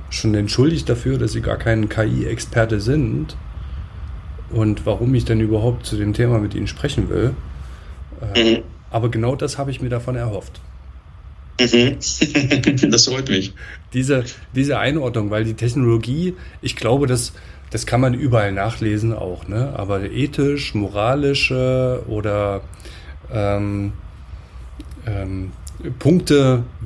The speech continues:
Speaker 1: warum verhalten sich Menschen, wie sich Menschen verhalten, also psychologisch einfach auch, das,
Speaker 2: Mhm.
Speaker 1: ähm, kommt da noch ein bisschen zu kurz. Also diese ganzen Neuro-,
Speaker 2: Ja.
Speaker 1: ähm, ähm, die, die, die,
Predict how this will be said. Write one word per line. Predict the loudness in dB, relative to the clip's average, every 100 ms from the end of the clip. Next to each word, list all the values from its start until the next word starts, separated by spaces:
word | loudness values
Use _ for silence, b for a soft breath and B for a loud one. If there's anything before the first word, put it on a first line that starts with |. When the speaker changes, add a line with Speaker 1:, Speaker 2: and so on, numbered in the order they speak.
| -2
Speaker 1:
warum | 2 4 4
verhalten | 4 4 4 2
sich | -2 0
Menschen, | 0 0 0 0
wie | 0
sich | -2
Menschen | -2 -2 -2 -4
verhalten, | -4 -2 -2 -2
also | -4 -6 -8
psychologisch | -10 -10 -8 -6 -6 -8 -6
einfach | -6 -6 -6
auch, | -6 -8 -8 B B B B B B -18 -10 -2
das, | 2 4
Speaker 2:
Mhm. | 4 2
Speaker 1:
ähm, | 0 2 0 -2 -6 -14 -16 -14 -4
kommt | 0 2
da | 2 4 4
noch | 2
ein | 2
bisschen | 0 0 -2 -2
zu | -6
kurz. | -2 0 0 -2 -8 -12 -16 -10
Also | -6 -4 -6 B B B -4
diese | -2 2 2 4
ganzen | 2 2 2 4
Neuro-, | 6 6 6 4 2 -2 -10 -14 -8 -6
Speaker 2:
Ja. |
Speaker 1:
ähm, | -4 -4 -2
ähm, | -4
die, | -4 -2 0 -2
die, | -6 -8 -10 -10 -10 -8 -8 -10 -12 -10
die, | -4